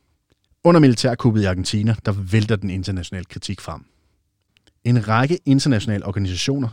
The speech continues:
kritiserer Argentina voldsomt for brud på menneskerettighederne. Og det internationale pres gør, at juntaen ikke som andre regimer formår at bruge slutrunden til at opbygge international goodwill. Tværtimod er deres værtskab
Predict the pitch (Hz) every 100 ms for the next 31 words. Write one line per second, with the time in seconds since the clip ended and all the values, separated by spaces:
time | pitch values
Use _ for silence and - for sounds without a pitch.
0 | _ - 107 - 147 123 104 - 113 117
1 | 107 131 135 135 120 113 - 104 104 -
2 | 95 90 - 92 92 98 98 95 _ _
3 | _ _ _ _ 120 117 127 127 139 113
4 | 110 101 - 117 127 - 98 123 _ _
5 | _ _ _ _ 110 123 139 - 101 -
6 | 147 160 131 - 120 170 185 120 - 107
7 | 113 110 _ _ _ _ - 127 123 117
8 | - 117 139 - 139 135 107 92 98 -
9 | 123 90 101 104 - 117 110 117 101 101
10 | 92 - 110 92 78 _ _ _ _ _
11 | _ _ _ _ _ - - 143 175 120
12 | 104 _ _ 110 _ 113 117 127 107 107
13 | 110 110 - 104 -